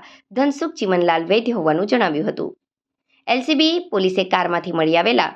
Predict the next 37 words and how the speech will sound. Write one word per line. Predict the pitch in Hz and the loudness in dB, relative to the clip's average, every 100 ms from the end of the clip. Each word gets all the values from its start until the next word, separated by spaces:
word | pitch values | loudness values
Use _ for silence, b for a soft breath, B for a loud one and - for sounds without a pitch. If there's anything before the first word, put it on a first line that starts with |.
| B B - | B B 0
નોટો | 247 277 311 | 2 4 2
બાબતે | 311 262 262 277 | 2 2 0 -2
સઘન | 277 185 196 | 0 0 0
પૂછપરછ | 202 202 208 202 - | 0 -2 0 0 0
કરતા | 196 190 233 | 0 2 0
તેઓ | 240 190 170 | 0 2 4
અલગ | 170 170 | 4 2
અલગ | 170 160 | 0 -2
સ્થળે | - 170 185 | -2 0 2
લોકોને | 226 247 294 285 | 2 2 2 2
વિશ્વાસમાં | 226 - 147 - 165 185 | 0 0 0 0 0 2
લઈ | 214 147 B B - | 0 -2 B B -2
ને | 269 | -2
તેઓને | 294 285 247 247 247 196 | 0 2 2 2 0 0
એકના | 202 202 190 185 185 B - | 0 0 0 0 -4 B -8
ડબલની | 185 254 302 311 302 | 0 2 2 2 0
સ્કીમ | - 180 175 | 0 2 2
આપી | 165 202 208 | 2 -2 0
તેમની | 220 220 220 | 0 0 0
પાસેથી | 240 240 185 180 | 0 0 0 0
અસલી | 170 180 156 | 0 0 -2
રૂપિયા | 156 165 160 | 0 -2 0
લઈને | 160 180 208 | 2 0 0
તેમના | 220 220 220 220 B B 214 | 0 0 -2 -6 B B -2
બાળકોને | 214 233 277 320 339 302 | 0 2 -2 0 0 0
રમવાની | 208 185 175 170 | 2 2 2 0
નોટો | 160 175 | 0 0
આપીને | 165 170 180 185 | 0 -2 -4 0
છેતરપિંડી | 247 240 233 226 196 160 | -2 -2 -4 -4 0 -2
કરતા | 156 165 | 0 -2
હોવાની | 160 160 156 | 0 -2 -2
કબૂલાત | 160 147 143 - | -4 -2 -2 -2
કરી | 156 151 | -4 -2
હતી | 147 - - _ _ | -4 -6 -8 _ _
અને | 151 147 151 | -12 -12 -8
તેઓ | 151 170 254 B B - | -4 -4 -4 B B -4
અગાઉ | 202 240 | 2 2